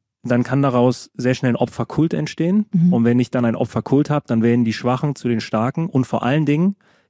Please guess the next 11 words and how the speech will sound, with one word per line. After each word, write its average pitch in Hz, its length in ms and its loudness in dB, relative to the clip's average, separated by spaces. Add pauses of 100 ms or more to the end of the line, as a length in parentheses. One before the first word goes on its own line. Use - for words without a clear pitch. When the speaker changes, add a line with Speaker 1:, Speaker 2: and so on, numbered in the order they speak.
(160)
Speaker 1:
die 117 100 2
Starken 127 640 0
sind 113 160 0
dann 113 160 2
vor, - 300 -2
äh, - 280 -4
werden 113 220 2
dann 107 140 2
zum 101 160 -10
Feindbild. - 720 -10
Speaker 2:
Genau. 220 260 4